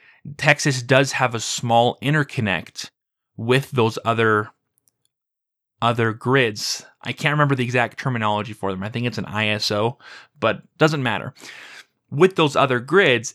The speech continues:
and no power was coming across that one connection because those other areas didn't have any power to spare. So the argument that if Texas had been connected to these other grids, Texas would have been just fine is inaccurate.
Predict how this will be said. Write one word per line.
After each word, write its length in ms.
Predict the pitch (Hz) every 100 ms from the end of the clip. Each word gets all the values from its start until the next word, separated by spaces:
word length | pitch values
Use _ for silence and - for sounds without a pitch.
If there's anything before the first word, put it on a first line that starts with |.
| -
and 240 | 123 123
no 220 | 135 147
power 460 | 139 - 135 143 110
was 200 | 107 -
coming 320 | - 127 120
across 460 | 104 - 110 117 -
that 200 | 95 55
one 260 | 113 113
connection 600 | 110 113 135 165 - 101
because 400 | 95 - - 117
those 180 | 113 110 -
other 280 | 120 120 -
areas 360 | 127 127 107 -
didn't 280 | 123 123
have 280 | 117 117 110 -
any 240 | 113 107
power 360 | - 101 98 82
to 100 | 120
spare. 480 | - 104 - - _ _
So 680 | - - - 147 127 117 104 127
the 100 | 139
argument 540 | 151 143 135 117 113
that 240 | 120 101 -
if 200 | 143 -
Texas 420 | - 139 - 139
had 180 | 123 123
been 160 | 110
connected 720 | 104 131 123 160 185 127 113 -
to 120 | 139
these 180 | 131 123
other 260 | 120 113 104
grids, 680 | 104 135 123 101 104 - -
Texas 380 | - 131 - 120
would 140 | 110
have 80 | 110
been 160 | 110 104
just 240 | 107 -
fine 440 | 135 131 110 98 - - - _ -
is 180 | 127 -
inaccurate. 720 | 123 113 120 113 55 50